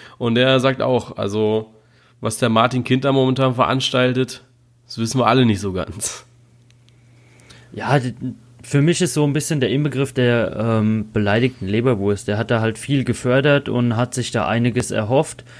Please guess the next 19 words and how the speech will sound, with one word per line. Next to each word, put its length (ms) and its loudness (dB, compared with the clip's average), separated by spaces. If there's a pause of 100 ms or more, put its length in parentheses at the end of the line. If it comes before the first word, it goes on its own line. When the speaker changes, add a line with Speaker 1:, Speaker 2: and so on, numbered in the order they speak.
(380)
Speaker 2:
und, 540 2
äh, 240 2
hätte 300 0
da 140 2
gerne 280 0
einiges 460 -2
gehabt. 420 -2
Jetzt 200 -2
hat 120 0
er 40 0
es 100 -4
von 180 -2
Hannover 360 0
nicht 200 -2
bekommen 420 0
und 120 0
sich 160 -6
dann 160 -2
wirklich, 340 -4